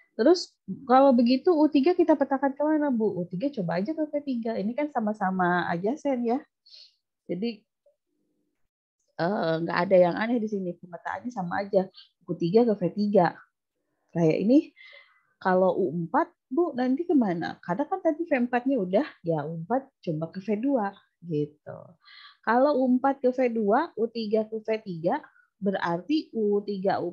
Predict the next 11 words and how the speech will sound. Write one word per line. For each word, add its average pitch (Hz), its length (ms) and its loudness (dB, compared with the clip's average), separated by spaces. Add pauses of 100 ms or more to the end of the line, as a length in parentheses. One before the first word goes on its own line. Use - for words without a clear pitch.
empat 302 240 -4
kan 320 160 -4 (160)
dia 294 160 2
adjacent. 170 560 -2 (320)
Apakah 170 480 -2
V 180 160 -2
dua, 170 320 2
V 185 160 -2
tiga 160 320 -2
adjacent? 175 400 -2 (240)
Adjacent 180 480 -8